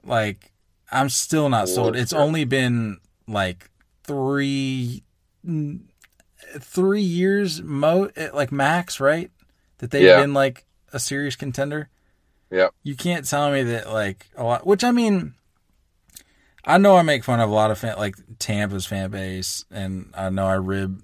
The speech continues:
Speaker 1: Houston's at, uh, fan base a little bit, but it is good for the game. Like, it's good for the game. It's good for the organization, regardless if they're
Speaker 2: Yeah.
Speaker 1: quote unquote bandwagons. Like, it, it is what it is. Like, more fans, the better. It's, it,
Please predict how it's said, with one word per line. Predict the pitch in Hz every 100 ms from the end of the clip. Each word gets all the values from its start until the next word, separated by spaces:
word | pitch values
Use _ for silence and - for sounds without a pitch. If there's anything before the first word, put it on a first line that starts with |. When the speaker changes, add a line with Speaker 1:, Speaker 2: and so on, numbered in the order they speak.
| -
Speaker 1:
Houston's | 101 98 - 95
at, | 95 95 - -
uh, | 101 95 90 87 - _ _ _
fan | - 110 101
base | 98 -
a |
little | 98 95
bit, | 98 95 - _ _ _ _ _ _
but | - 113 117 104 - _ _ _ _ _ _ _ _ _ _ _ _ -
it | 143
is | 160 156
good | 110 120 113 98
for | 107
the | 92 92
game. | 90 95 95
Like, | - 110
it's | 113
good | - 147
for | 131
the | 110
game. | 110 98 101
It's | 104
good | 160 139
for |
the | 110
organization, | 104 101 95 98 92 127
regardless | 127 135 147 135 123
if | 120
they're | - 110
Speaker 2:
Yeah. | 101 - _ _ -
Speaker 1:
quote | 123 117
unquote | 110 110 120
bandwagons. | 101 90 90 90 90 92 90
Like, | 113 95
it, | - 131 123
it | - 123 120
is | 123 104
what | 98 82
it | 82
is. | 82 80 -
Like, | 95 90 - _ _ _ _ _ _ _
more | - 127 151
fans, | 135 120 117 117 113 101
the | 101
better. | 87 90 90 90
It's, | 95 -
it, | - 107